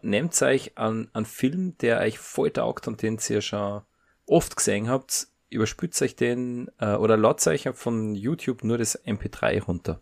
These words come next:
mit diversen Download-Programmen. Und dann hört es euch an, so beim Laufen oder beim, beim Autofahren. Es ist ein Erlebnis, das sage ich euch. Genau.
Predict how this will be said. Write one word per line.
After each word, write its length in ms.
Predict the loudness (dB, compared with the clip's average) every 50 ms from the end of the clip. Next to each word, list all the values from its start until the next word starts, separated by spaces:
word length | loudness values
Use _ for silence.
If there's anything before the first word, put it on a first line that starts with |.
| _ _ -8
mit 240 | -8 -8 -8 -8 -16 -20 _ -6 -4
diversen 440 | 0 2 2 2 2 0 -2 -6 -6 -8 -18 -20 -20 -20 -20 -20 _ _ _ 2
Download-Programmen. 880 | 4 4 4 4 4 4 4 2 0 -4 -6 -4 -2 -2 -2 -2 0 -2
Und 140 | -2 2 2
dann 120 | 2 2
hört 220 | 2 0 0 -2 -2
es 80 | 0 0
euch 180 | 0 2 2
an, 140 | 0 -2 -2
so 180 | -2 -4 -2 0
beim 200 | 2 2 2 4
Laufen 540 | 4 4 4 4 2 -2 -4 -4 -4 -4 -2
oder 220 | -4 -4 -4 -2
beim, 320 | 0 0 0 0 -2 -4 -8 _ _ _ _ _ -20 _ _ -4
beim 160 | -2 -2 0
Autofahren. 640 | 2 0 0 0 0 -4 -2 0 2 2 2 2 -2 -6 _ _ _ _ -4
Es 140 | -2 0 0
ist 140 | 2 2 2
ein 140 | 4 4
Erlebnis, 560 | 4 4 4 2 2 2 0 -4 -4 -8 -8 -6
das 180 | -4 -2 0
sage 220 | 0 0 0 0 -2
ich 40 | -6
euch. 140 | -8 -10 _ _ _ -20 -20 -20 -20 -20 -20 -20 -20 -20 -20 _ _ _ _ _ _ _ _ _ _ _ _ _ _ _ _ _ _ _ _ _ 2
Genau. 320 | 4 6 6 6 4 2